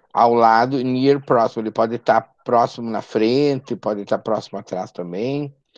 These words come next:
In front of é especificamente na frente. Tá? In front of é na frente. E across from? Ele não tá na frente da caixa?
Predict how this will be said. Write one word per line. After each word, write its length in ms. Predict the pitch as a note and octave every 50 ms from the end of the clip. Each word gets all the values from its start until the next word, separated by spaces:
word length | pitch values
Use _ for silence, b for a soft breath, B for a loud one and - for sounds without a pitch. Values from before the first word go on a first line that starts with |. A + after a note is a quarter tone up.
| B B B B B B B B B
In 100 | - C3+
front 380 | B2+ - - D#3+ E3+ F#3 G#3 G3
of 340 | E3+ D#3 D3+ E3 F#3 F#3+ F3+
é 60 | F#3
especificamente 1300 | D#3+ - - _ - G3+ A3 B3+ A#3+ - C4+ A3+ - - A3+ G#3+ - G#3+ G3 F#3 E3+ F3 F#3+ F3+ - F#3+
na 220 | F3+ F3 F#3 F#3
frente. 720 | - - - D#3+ C#3+ C#3 C3+ C3+ C3 C3+ _ - E2+ E2+ - _ _ _ _ _ _ _ _ _ _ _ _ _ _ _ _ _ _ _ _ _ _ _ _ _ _ _ _ _ _ _ _ _ _ _ _ _ _ _ _
Tá? 420 | - - F2 G2+ B2+ D3 E3+ F3 - _ _ _ _ _ -
In 80 | - A#2
front 340 | A2+ - - C#3 D3 D#3 C#3+
of 260 | C3 C3 D3+ D#3 D#3+
é 100 | E3+ F3
na 180 | D#3+ D3 D3+ E3
frente. 600 | - - - C#3+ A#2 G#2 G2+ F#2 - _ _ _ _ _ _ _ b b b b b b b b
E 200 | - F3+ G#3 B3
across 720 | B3+ A3+ - - - - G#3+ G#3+ G3+ F#3+ F#3 F#3 F#3 - -
from? 560 | - - D#3 C3+ A#2+ G#2+ F#2+ F#2 E2+ E2 D#2 - _ _ _ _ _ _ _ _ _ _ _ _ _ _ _ _ _ _ _ _ _ _ _ _ _ _ _ _ _ _ _ _ _ _ _ _
Ele 200 | - C#3 D3 D#3
não 120 | D3+ D3+ D3
tá 160 | C#3 G3 G3
na 140 | F#3 D#3 C#3+
frente 380 | - - F3+ E3+ E3+ C#3 C3+
da 120 | B2 B2+ B2
caixa? 580 | - E3 E3 C#3+ - - - - - F3+ -